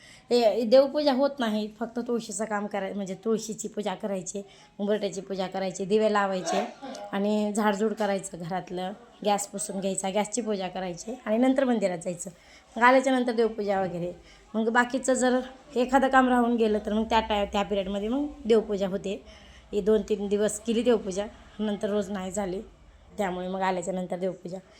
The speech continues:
मंदिरातून आलो की नळाला पाणी आलेलं असतं, मग त्यातच आमचं अर्धा पाऊण तास निघून जातो आणि आठ वाजता पाणी जातं. मग आठ वाजल्यापासून देवपूजा, स्वयंपाक म्हणलं की दहा,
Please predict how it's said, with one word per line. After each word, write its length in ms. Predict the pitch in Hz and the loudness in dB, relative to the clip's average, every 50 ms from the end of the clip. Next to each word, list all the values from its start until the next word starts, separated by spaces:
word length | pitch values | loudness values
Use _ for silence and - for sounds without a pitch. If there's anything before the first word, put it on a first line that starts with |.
| - - - - - _ _ - 208 | -20 -20 -20 -20 -20 _ _ -2 2
मंदिरातून 460 | 247 285 302 302 294 285 294 277 269 | 6 6 8 8 8 6 6 6 4
आलो 180 | 277 269 262 262 | 2 4 4 4
की 100 | 254 247 | 4 4
नळाला 260 | 233 247 226 220 214 | 2 4 4 4 4
पाणी 220 | 208 220 214 202 202 | 2 2 0 0 -2
आलेलं 300 | 196 196 190 185 185 185 | -4 -4 -4 -4 -4 -6
असतं, 200 | 175 - - 185 | -6 -6 -6 -6
मग 100 | 190 202 | -6 -2
त्यातच 340 | 202 220 208 208 220 214 | -2 -2 -2 -2 -2 -2
आमचं 480 | 226 214 202 - 202 196 190 185 180 180 170 - - - - - | -2 -2 -2 -2 -2 -2 0 -2 -4 -6 -8 -12 -18 -18 -8 -4
अर्धा 240 | 190 180 185 180 208 | -4 -4 0 -2 0
पाऊण 220 | 208 208 208 208 208 | 0 2 0 0 0
तास 140 | 214 196 - - | -2 -4 -2 -2
निघून 300 | 208 196 185 196 196 196 | -4 -4 -2 -4 -2 -2
जातो 380 | 202 180 175 - 185 202 202 202 - - - - - - - - | -2 -2 -2 -2 -4 -4 -4 -6 -14 -20 -20 -20 -20 -20 -14 -6
आणि 260 | 202 202 202 208 214 214 | -2 -2 0 0 0 2
आठ 240 | 202 220 214 220 | 2 2 2 2
वाजता 240 | 220 220 214 220 247 | 2 0 0 0 -2
पाणी 240 | 220 226 220 214 202 | 0 0 0 0 0
जातं. 280 | 190 208 196 - 208 190 | -2 -4 -2 -2 -2 -2
मग 100 | 208 202 | 0 -2
आठ 180 | 208 202 202 | -2 -2 -2
वाजल्यापासून 480 | 208 208 196 190 202 - - - - - - _ _ _ _ _ _ _ _ - - | -4 -6 -4 -4 -6 -8 -10 -16 -18 -18 -18 _ _ _ _ _ _ _ _ -4 2
देवपूजा, 520 | 226 220 214 208 214 214 202 208 196 202 | 4 4 4 4 2 -2 0 2 2 2
स्वयंपाक 420 | 196 - 214 202 190 208 202 180 196 | 2 2 0 0 0 0 -2 -2 -2
म्हणलं 200 | 208 202 190 202 | -4 -4 -4 -4
की 140 | 196 - 214 | -4 -4 -2
दहा, 240 | 185 226 208 214 | 0 0 0 0